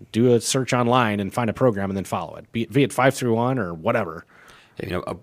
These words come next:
Speaker 2: all a program is, when you really think about it, it's, it's just a map.
Speaker 1: It's a planned progression. And
Speaker 2: Yeah.
Speaker 1: that's what I usually say is that, you know, you do need a plan. I, I do think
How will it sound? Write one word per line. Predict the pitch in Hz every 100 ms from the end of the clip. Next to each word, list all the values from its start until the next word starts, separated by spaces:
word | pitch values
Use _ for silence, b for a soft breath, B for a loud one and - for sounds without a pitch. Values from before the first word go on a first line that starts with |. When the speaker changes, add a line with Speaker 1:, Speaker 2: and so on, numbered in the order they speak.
| _ -
Speaker 2:
all | 135
a | 160
program | 101 95 82
is, | 71 69
when | 73
you | 73
really | 82 -
think | 78 76
about | 80
it, | -
it's, | 78 78 - - - -
it's | 82 -
just | - 76
a |
map. | - - - _ B B B B
Speaker 1:
It's | - 151
a |
planned | 151 - 170 165
progression. | - 110 104 - - -
And | 120
Speaker 2:
Yeah. |
Speaker 1:
that's | 170 -
what | 143
I |
usually | 131 117 98
say | 110 98
is | 85
that, | 98 -
you | 113
know, | 101
you | 101 104
do | 139 175
need | 139 127
a | - 104
plan. | - 107 87 80 -
I, | 107 110
I | 117
do | 117 143
think | 143 117